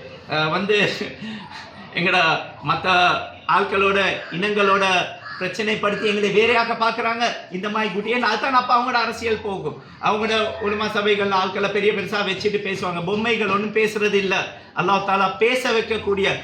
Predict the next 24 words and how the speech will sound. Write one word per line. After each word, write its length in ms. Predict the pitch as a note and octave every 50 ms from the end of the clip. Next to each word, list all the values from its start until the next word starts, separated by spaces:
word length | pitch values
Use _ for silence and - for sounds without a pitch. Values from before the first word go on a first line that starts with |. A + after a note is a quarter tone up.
| - - - -
உண்மை 380 | F3 A3 B3+ C4+ C4+ C4+ C4+
பேச 300 | C4 B3+ A#3+ - - A3+
வைக்கக்கூடிய, 600 | G#3+ G3+ G3+ G#3 G3 - G3 F#3 F3+ E3+ D3+ A#2+ - - - - - -
தெளிவு 280 | F#3 G#3+ C4+ D4 C#4
கொடுக்க 280 | - C4 C4 - B3 A#3
வேண்டிய, 460 | A3 A3 G#3 G3 G3 F3+ D#3 - - - - -
அங்க 260 | - D3+ E3 E3+ E3+ E3+
குரான்கள் 580 | - - G3+ G3+ G#3+ A3 A3+ A#3+ A#3 A#3+ A#3
இருக்கு. 480 | A3+ A3+ A3 A3+ A3+ A#3+ A#3 A3 A3+ - - -
அந்த 200 | D#3 F#3 G3+ G#3
குரான்கள் 540 | G#3 G#3 A3 A3 A3 A3 A3 G#3+ A3 G#3 G#3
வந்து, 460 | G#3 G#3 G3+ G#3+ A3 A3 G3+ - - - - -
அஹ், 180 | D3 D#3 D3+ -
ஒரு, 100 | - G3+
ஒரு 160 | G#3 G3+ G3+
இடத்துல 320 | G3+ - G#3 G#3 G3+ -
கஸ்டம்ஸ்ல 460 | G3 - - A#3 A#3 A3 - - A3
இருக்கு, 320 | A3 G#3+ G#3+ G#3 A#3 A3 - G3
கால்ல 300 | G3 G3+ A3+ A3+ A3+ A3
மிதிப்படுதுன்னு 600 | G#3+ G#3+ G#3+ A3 - A3+ G#3 G3 G#3+ G#3+ G#3+ G#3
சொன்னா, 280 | - G#3+ G3+ A3 A3+
இல்லாத 240 | A3+ G#3 G#3+ G#3+ G#3+
தப்பான 460 | - - F#3 F#3+ - - B3+ B3 B3
டிரான்ஸ்லேஷனா, 680 | A#3+ G3 G#3 G3+ G3 F#3+ - F#3 F3 D#3 F3+ D#3+ D3